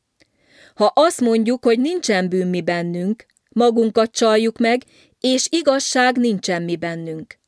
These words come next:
Ha megvalljuk bűneinket, hű és igaz, hogy megbocsássa bűneinket, és megtisztítson minket minden hamisságtól. Ha azt mondjuk, hogy nem vétkeztünk, hazuggá tesszük őt,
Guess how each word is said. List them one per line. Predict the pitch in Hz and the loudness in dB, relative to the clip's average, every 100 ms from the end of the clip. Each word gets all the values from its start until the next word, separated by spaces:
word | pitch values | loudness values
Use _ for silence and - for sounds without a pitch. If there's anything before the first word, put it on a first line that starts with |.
| _ _ _ _ _ _ _ _ | _ _ _ _ _ _ _ _
Ha | - 208 | -2 2
megvalljuk | 226 220 226 226 226 208 | 2 2 2 2 0 -2
bűneinket, | 208 196 175 175 175 - 185 196 - _ | -2 0 -2 -2 -4 -4 -4 -4 -10 _
hű | - 226 247 | -4 0 0
és | 240 233 233 - | 0 0 0 -2
igaz, | 247 208 202 226 233 | -2 0 0 -2 -2
hogy | 220 | -2
megbocsássa | 220 214 202 190 - 185 190 - | 2 0 2 -2 0 -2 -2 -4
bűneinket, | 180 190 190 185 185 185 196 202 - _ - - _ | -4 -2 -2 -2 -2 -4 -4 -6 -8 _ -20 -20 _
és | - 247 254 | -2 0 0
megtisztítson | 285 311 - 240 - 240 - 240 | -2 -2 -2 -4 -4 -4 0 0
minket | 226 233 240 233 226 | 2 0 2 0 0
minden | 269 311 220 175 | -2 -2 -2 -2
hamisságtól. | 170 170 165 - 170 165 - 170 160 - _ _ _ _ _ _ _ _ _ _ _ | -4 -8 -6 -8 -6 -8 -12 -12 -12 -14 _ _ _ _ _ _ _ _ _ _ _
Ha | 214 - | -2 2
azt | 277 311 | 0 0
mondjuk, | 240 220 208 240 | 0 0 0 -2
hogy | - 208 | -2 0
nem | 220 214 | 0 0
vétkeztünk, | 180 175 - 175 180 - 180 196 - _ _ | -2 -6 -6 -8 -8 -6 -6 -6 -8 _ _
hazuggá | - 190 190 175 180 | -4 -2 -2 0 -2
tesszük | 185 185 - 196 190 | 0 -4 -2 -6 -4
őt, | 196 202 - | -4 -4 -6